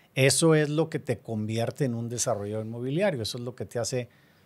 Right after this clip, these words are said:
diciéndole ahorita, no es lo mismo ser chef a ser restaurantero, pues no es lo mismo ser arquitecto o ser ingeniero o ser, a ser un desarrollador inmobiliario. Ahorita lo que decías, lo de los terrenos, alguien me decía, "Oye, pero ¿para qué te quiero a ti si yo tengo un terreno y tengo un amigo arquitecto?". Le digo, "Yo también tengo muchos amigos arquitectos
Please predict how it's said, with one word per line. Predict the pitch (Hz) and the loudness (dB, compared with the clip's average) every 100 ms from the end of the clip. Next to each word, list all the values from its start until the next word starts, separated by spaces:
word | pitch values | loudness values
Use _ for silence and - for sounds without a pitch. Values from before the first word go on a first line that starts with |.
| _ | _
diciéndole | 104 127 117 123 120 | -2 0 2 4 2
ahorita, | 117 117 135 123 | 0 -2 0 0
no | 107 | -2
es | 107 | -6
lo | |
mismo | 110 | -6
ser | 104 117 - | -6 -8 0
chef | 135 131 | 0 2
a | 113 | -4
ser | 107 | -6
restaurantero, | 113 - 127 139 160 170 170 | -8 -6 -6 -4 -2 -2 -4
pues | 127 | -4
no | |
es | 143 | -2
lo | 156 | -2
mismo | 160 | -2
ser | 143 147 | 0 0
arquitecto | 143 143 - 165 - 151 | -2 -4 0 0 -2 -6
o | |
ser | 113 139 | -2 -2
ingeniero | 139 135 135 151 160 160 | -2 -4 -4 0 -2 -2
o | 123 | -6
ser, | 127 127 151 | -4 -8 -4
a | 110 | -2
ser | 98 113 | 0 -2
un | 120 113 | -4 -4
desarrollador | 123 123 104 101 98 101 | -2 -2 -2 -2 -4 -6
inmobiliario. | 110 107 107 117 147 185 101 - _ - - _ | -6 -8 -8 -4 -2 -2 -6 -14 _ -20 -20 _
Ahorita | 127 120 143 | 2 6 6
lo | 131 | 6
que | 131 | 2
decías, | 113 143 135 | 2 2 2
lo | 131 | 2
de | |
los | 120 - | -2 0
terrenos, | 131 156 151 117 | 2 4 0 -2
alguien | 120 123 131 | -4 -4 -4
me | 123 | -4
decía, | 107 127 | -4 -2
"Oye, | 135 139 | -2 -2
pero | - 123 | -2 -2
¿para | 131 127 | 0 0
qué | 151 | -2
te | 143 156 | -8 -6
quiero | 160 151 | -2 -2
a | 151 | -4
ti | 170 | -6
si | 143 | -2
yo | 131 135 | -2 -2
tengo | 143 139 | -2 -4
un | 139 127 | -4 0
terreno | 127 127 131 | 2 2 -2
y | 123 | -4
tengo | 127 120 | -6 -4
un | 123 | -6
amigo | 113 113 | -6 -6
arquitecto?". | 113 92 95 147 - 107 | -8 -10 -8 -8 -8 -8
Le | |
digo, | 101 | -6
"Yo | 104 | -8
también | - 143 | -6 -2
tengo | 165 147 | 0 2
muchos | 139 135 127 | 0 -2 -4
amigos | 123 107 | -4 -6
arquitectos | 101 95 - 147 127 | -6 -8 -6 -4 -6